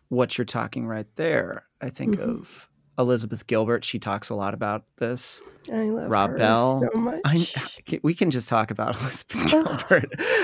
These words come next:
Speaker 1: and how I, I think half the time when people ask me about books, I'm always talking about, "You need to read Big Magic.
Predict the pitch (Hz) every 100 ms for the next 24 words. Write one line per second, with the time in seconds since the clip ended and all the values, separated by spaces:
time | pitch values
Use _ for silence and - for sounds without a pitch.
0 | - 190 170 175 165 165 165 165 - 170
1 | 175 196 175 165 - _ - - 156 131
2 | - 131 139 127 131 123 143 127 117 120
3 | - 131 117 123 - 123 - 120 113 113
4 | 120 110 113 113 120 - 131 123 101 107
5 | 104 - - 110 123 80 - -